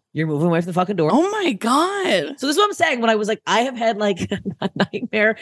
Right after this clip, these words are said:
Speaker 1: I got out of there, thank God. And then I got in the Uber, and then it was a woman who picked me up, and she's like, "Let's report him. Let's go to the cops." I was like, "No." I'm like, "I just, like, he didn't."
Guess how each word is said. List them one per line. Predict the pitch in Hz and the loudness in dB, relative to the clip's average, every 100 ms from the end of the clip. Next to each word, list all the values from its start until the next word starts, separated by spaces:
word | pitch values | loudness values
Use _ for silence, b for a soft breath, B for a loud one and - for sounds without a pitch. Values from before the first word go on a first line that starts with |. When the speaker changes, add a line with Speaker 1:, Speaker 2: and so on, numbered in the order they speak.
| B B | B B
Speaker 1:
I | - | -4
got | 170 160 | 0 0
out | |
of | 139 | 0
there, | 127 | -2
thank | 131 120 | -2 0
God. | 107 | 2
And | 127 | 2
then | 131 123 B B B | -2 -6 B B B
I | 156 | 0
got | 156 | 2
in | 160 | 2
the | 156 | 0
Uber, | 139 127 101 | 0 0 0
and | 131 | 2
then | 127 - | 0 -2
it | |
was | 143 | 0
a | 147 | 0
woman | 143 147 | 0 -2
who | |
picked | 135 131 | -4 -2
me | 120 | 0
up, | 117 | 0
and | 135 | -2
she's | 135 | -2
like, | 131 | 0
"Let's | 127 - | 0 -4
report | 120 113 98 | -2 0 0
him. | 71 | -2
Let's | 117 | -6
go | - | -2
to | |
the | 120 | -2
cops." | 120 104 | 0 -2
I | 113 | -2
was | |
like, | 120 127 | -8 -8
"No." | 147 156 160 | -2 0 2
I'm | 147 | 0
like, | 147 | -2
"I | 139 | -4
just, | 156 - | -4 -2
like, | 165 | -2
he | 139 | 0
didn't." | 165 185 190 | 0 0 -2